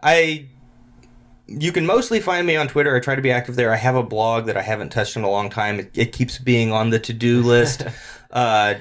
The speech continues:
Speaker 1: and hopefully, I can, now that I'm not teaching, uh, hopefully I can get back to that now. Teaching is a much larger time sink than you think, because if you think about if you were in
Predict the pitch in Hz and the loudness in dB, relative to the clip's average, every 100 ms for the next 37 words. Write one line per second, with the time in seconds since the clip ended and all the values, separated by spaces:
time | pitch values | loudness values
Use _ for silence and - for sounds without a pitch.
0 | - - 135 165 165 143 139 131 131 135 | -8 -2 0 0 2 0 0 -2 -2 0
1 | 135 127 120 - - 123 120 113 104 101 | 0 0 -2 -4 -2 -2 0 -2 -2 -6
2 | - - - - 107 104 127 - 110 110 | -10 -20 -20 -6 -2 0 -2 -2 -2 0
3 | 107 - - 110 104 - 107 101 90 104 | -2 -4 -4 -4 -4 -6 -2 -2 -2 -2
4 | 98 98 95 - - - - - 196 190 | 0 0 0 -6 -12 -12 -8 -6 -4 -2
5 | 196 160 139 120 120 127 - - 120 120 | 0 0 0 0 0 0 -2 -6 -4 0
6 | 123 123 120 - 123 117 120 117 107 107 | 0 2 0 0 -2 -2 -2 -4 -4 -6
7 | 104 95 - 117 104 90 110 117 113 113 | -6 -8 -6 -2 -2 -2 -2 0 0 -2
8 | 117 160 160 147 123 110 - 127 165 160 | -4 -6 -2 0 0 -2 -4 -2 2 2
9 | 131 120 113 107 | 4 2 0 -4